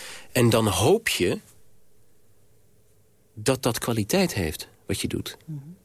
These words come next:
Speaker 1: Maar dat weet je niet. Want je hebt het, je hebt nog geen opera gemaakt. Ehm, en dan heb je er op een gegeven moment, heb je er een aantal gemaakt. En dan, maar je weet, je weet niet waar je max is. Je
Speaker 2: Mhm.
Speaker 1: weet niet waar je plafond is.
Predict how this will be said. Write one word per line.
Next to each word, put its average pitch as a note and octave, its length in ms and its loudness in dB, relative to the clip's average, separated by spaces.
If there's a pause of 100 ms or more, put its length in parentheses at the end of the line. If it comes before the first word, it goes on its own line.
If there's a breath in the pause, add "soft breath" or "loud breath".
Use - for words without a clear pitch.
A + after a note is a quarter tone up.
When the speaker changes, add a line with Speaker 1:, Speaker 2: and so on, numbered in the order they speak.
(280)
Speaker 1:
Maar G#3 120 0
dat C3+ 120 0
weet D3 220 4
je - 100 -4
niet. F#2 320 -2 (640)
Want G2 160 0
je - 60 2
hebt F#2+ 120 0
het, F2 80 -4 (360)
je - 80 -14
hebt F#2 100 0
nog F#2 120 0
geen F2+ 120 0
opera A2+ 280 0
gemaakt. F2+ 600 -2 (200)
Ehm, F#2 340 0
en F2 100 0
dan F#2 240 2 (160)
heb - 140 -8
je F2 80 0
er - 60 2
op - 60 -2
een - 60 -8
gegeven - 220 -2
moment, E2 120 -6
heb E2+ 100 0
je D#2 60 0
er - 100 0
een - 60 -2
aantal F2+ 180 0
gemaakt. G#2 520 2
En F#2+ 140 0
dan, F#2 220 2 (1000 loud breath)
maar G#2+ 120 4
je A2 100 4
weet, B2 240 4
je A#2+ 80 4
weet A#2 180 4
niet D#3 220 2
waar A#2+ 200 0
je G#2+ 100 2
max F3+ 280 -2
is. - 320 -4
Je D#3 60 -2
Speaker 2:
Mhm. D3+ 100 0
Speaker 1:
weet G#2+ 140 4
niet B2 140 0
waar G#2+ 100 2
je G2 80 2
plafond C3 400 0
is. - 340 -2